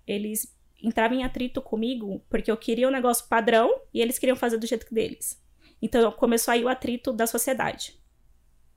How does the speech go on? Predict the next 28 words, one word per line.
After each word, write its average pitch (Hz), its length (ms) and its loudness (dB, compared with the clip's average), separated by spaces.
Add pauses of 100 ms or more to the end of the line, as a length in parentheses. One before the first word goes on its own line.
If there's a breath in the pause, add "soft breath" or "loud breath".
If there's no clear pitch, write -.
(800 loud breath)
Assim 240 360 4
que 294 100 -2
a 269 40 0
gente 269 220 -2
completou 247 520 -2
quatro 240 480 -2
meses, 208 480 -4
já 202 100 -6
ia 202 160 -4
pro 247 160 -10
quinto, 233 580 -6 (560)
chegou 214 280 -2
a 202 40 2
pandemia. 226 640 0 (1800)
Chegou 202 180 -4
a 202 60 0
pandemia 214 460 0
e 233 60 0
fechamos. - 760 -4 (560)
Durante 196 280 -2
quatro 214 300 -2
meses. 180 380 -4 (160 soft breath)
Só - 140 -6
que - 100 -4
no 202 100 -2
primeiro 233 320 -2
mês 226 180 0
fechado, 202 560 -6